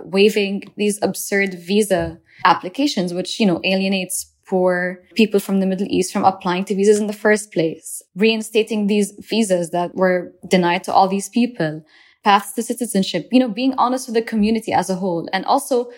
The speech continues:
what happens when you land in the U S, like what type of opportunities, what type of benefits are you given as a newcomer, for example? Like, do you have free access to public health insurance or school or university and just the such? So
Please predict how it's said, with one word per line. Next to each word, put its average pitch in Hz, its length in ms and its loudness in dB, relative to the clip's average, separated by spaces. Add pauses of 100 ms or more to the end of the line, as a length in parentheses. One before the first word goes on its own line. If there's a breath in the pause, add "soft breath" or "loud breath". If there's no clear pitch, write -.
(160 loud breath)
what 262 180 4
happens 277 380 0
when 220 100 -2
you 214 140 0
land 202 580 0
in 208 80 0
the 202 120 2
U 214 180 2
S, 156 260 0
like 175 160 -6
what 208 140 -2
type 208 140 -2
of 196 120 -2
opportunities, 196 800 0
what 180 160 -6
type 202 260 0
of 175 140 -4
benefits 202 400 0
are 175 120 4
you 170 100 -2
given 156 500 -2
as 165 380 0
a - 60 -6
newcomer, 196 560 -2
for - 200 -6
example? - 420 -4
Like, 165 180 -8
do 202 80 -10
you 196 80 2
have 190 280 2 (300 soft breath)
free 214 320 -2
access 196 380 0
to 214 120 -2
public 208 500 0
health 269 260 4
insurance - 720 -4
or 180 160 0
school 220 600 -2
or 175 140 -4
university 185 640 0
and 170 100 0
just - 220 -8
the 175 60 -10
such? - 400 -2
So 170 260 -6